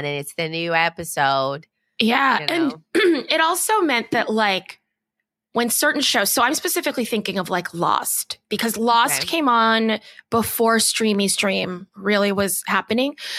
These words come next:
Speaker 2: and everyone was really into Lost.
Speaker 1: Yeah.
Speaker 2: And so then the day after Lost aired, everyone at work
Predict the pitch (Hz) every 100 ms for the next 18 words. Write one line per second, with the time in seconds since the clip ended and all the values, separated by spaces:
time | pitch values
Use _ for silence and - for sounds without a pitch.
0 | - - 254 220 240 285 277 262 240 202
1 | 190 202 220 208 208 190 180 185 170 -
2 | - - - - 139 135 143 - 233 220
3 | - 254 214 226 262 233 202 196 202 -
4 | _ _ _ _ _ _ _ _ _ -
5 | 247 196 240 254 277 240 240 - 240 214
6 | 214 - 214 240 233 220 - - 233 240
7 | 180 180 - 240 233 240 226 208 190 180
8 | 202 190 -